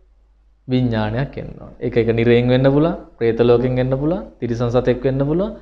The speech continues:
දෙවියෙක් වෙන්න පුළුවන්, බ්‍රහ්මෙක් වෙන්න පුළුවන්. අපි ගොඩාක් කැමති බ්‍රහ්ම ලෝකෙන් වගේ එනවනම්, දිව්‍ය ලෝකෙන් වගේ එනවනම් කියලා අපි හිතන්නේ. නමුත් එන්නේ වැඩියෙන්ම කොහෙන්ද?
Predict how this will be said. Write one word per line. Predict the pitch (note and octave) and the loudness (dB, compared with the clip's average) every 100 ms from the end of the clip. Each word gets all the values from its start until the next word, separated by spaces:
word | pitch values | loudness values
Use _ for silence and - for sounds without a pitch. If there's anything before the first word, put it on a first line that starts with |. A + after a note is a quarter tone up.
| - _ - | -20 _ 0
දෙවියෙක් | C3 C3+ F3+ F#3 C3 | 4 8 8 8 6
වෙන්න | A2 | 0
පුළුවන්, | G#2+ G#2+ G#2+ A2 A2+ - | 0 -4 -4 -6 -10 -16
බ්‍රහ්මෙක් | - A#2+ A2+ A2+ B2+ | -2 0 0 -4 -6
වෙන්න | - - | -8 -10
පුළුවන්. | - - - | -12 -12 -8
අපි | B2 C3 | -6 0
ගොඩාක් | B2+ D3+ E3 | 4 6 6
කැමති | E3 D#3 D#3+ | 2 2 2
බ්‍රහ්ම | E3 C3 C3 C#3+ | 4 4 4 4
ලෝකෙන් | C#3 C3 C3 | 4 4 2
වගේ | B2+ A#2+ A#2+ | 0 2 2
එනවනම්, | A2+ A2 A2+ C#3+ _ _ _ _ _ _ _ - | 0 -4 -6 -12 _ _ _ _ _ _ _ -4
දිව්‍ය | B2 B2 | 2 4
ලෝකෙන් | B2+ B2+ C3 | 6 6 4
වගේ | B2+ B2 B2 | 2 2 2
එනවනම් | A#2+ A#2 A#2+ | 2 0 0
කියලා | A#2 A#2+ C3+ | 0 0 2
අපි | C3 | 2
හිතන්නේ. | B2+ C3+ C3 | 2 4 2
නමුත් | B2 C3+ C3 | 2 0 0
එන්නේ | B2 C3+ | 0 2
වැඩියෙන්ම | B2 C3+ C#3+ D3 | 4 4 2 2
කොහෙන්ද? | D3 E3+ | 0 -2